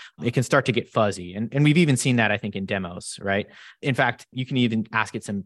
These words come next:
kind of math questions and it'll predict the wrong answer, essentially. And the other, I think, big limitation is the person who's writing the prompts.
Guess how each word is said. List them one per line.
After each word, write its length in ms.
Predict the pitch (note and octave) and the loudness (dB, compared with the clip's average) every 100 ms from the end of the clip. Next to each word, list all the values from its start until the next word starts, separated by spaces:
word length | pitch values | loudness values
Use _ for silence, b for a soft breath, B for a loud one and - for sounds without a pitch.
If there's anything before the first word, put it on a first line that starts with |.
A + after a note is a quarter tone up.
| _ | _
kind 140 | A#2 | -4
of 60 | F#2 | 0
math 280 | G2 A2+ - | 2 2 2
questions 400 | G#2 F2 G2+ F2 | -6 -4 -6 -4
and 120 | F#2+ | -4
it'll 240 | F#2 F#2 - - | -4 -6 -10 -8
predict 460 | A2+ F#2 A2+ - | -6 0 -2 0
the 80 | G#2 | -4
wrong 260 | G2 F#2+ F#2+ | -2 -4 -2
answer, 320 | G#2 - G2 | -4 -4 -10
essentially. 480 | - - - A#2+ - B B B B B B _ C#3 | -12 -14 -16 -18 -20 B B B B B B _ 0
And 320 | C3+ B2 - _ | 0 -2 -10 _
the 220 | C#3 - - _ | 2 2 -6 _
other, 560 | D#3+ G3 G3 F#3+ F3 - - | 2 4 6 6 4 2 -4
I 60 | |
think, 240 | B2 C#3+ - - | 0 -2 -2 2
big 180 | C3+ B2+ | 4 4
limitation 760 | A#2+ A2 - A#2 G3 A3 G3+ _ _ | 2 2 0 0 0 -4 -6 _ _
is 300 | B2 A#2 A2 | 0 0 0
the 100 | A#2 | -4
person 360 | - C#3 B2 A#2 | 0 0 2 0
who's 180 | A#2 G2 | 0 0
writing 280 | G#2+ G#2 | 0 0
the 60 | F#2 | -6
prompts. 500 | - G2 G2+ - | -6 -8 -8 -16